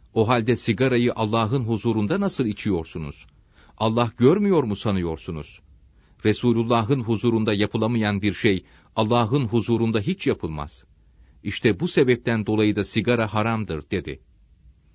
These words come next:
Hocanın kıyası doğru mudur? Cevap:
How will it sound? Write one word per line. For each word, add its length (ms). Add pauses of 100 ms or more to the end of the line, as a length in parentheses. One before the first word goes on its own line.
(600)
Hocanın 500
kıyası 720
doğru 280
mudur? 360 (2750)
Cevap: 420